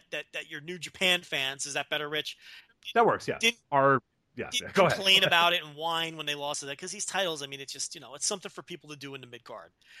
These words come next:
Speaker 2: Exactly. They wanted that moment where Nakanishi could, could put his hands in the air and confetti could come down. He could be all happy. That, that's all.
Speaker 1: And it was great. And for Tanahashi to act like it was a great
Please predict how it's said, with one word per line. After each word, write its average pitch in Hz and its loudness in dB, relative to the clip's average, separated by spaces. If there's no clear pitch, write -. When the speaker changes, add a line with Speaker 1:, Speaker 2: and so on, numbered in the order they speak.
Speaker 2:
Exactly. 202 2
They 196 6
wanted 247 8
that 196 8
moment 147 4
where 131 2
Nakanishi 123 0
could, 98 -4
could 98 -6
put - -4
his 139 -6
hands 127 2
in 127 -4
the 107 0
air 107 2
and 101 -6
confetti 104 -4
could 101 -10
come 110 -2
down. 90 -2
He 92 -6
could 92 -10
be 95 -2
all 92 0
happy. 80 -4
That, 110 -2
that's 214 -2
all. - -10
Speaker 1:
And - -2
it 247 -4
was 262 -4
great. 403 4
And 202 2
for 208 -6
Tanahashi 240 4
to 208 0
act 202 0
like 208 -2
it 208 -2
was 190 -6
a 175 -10
great 196 -4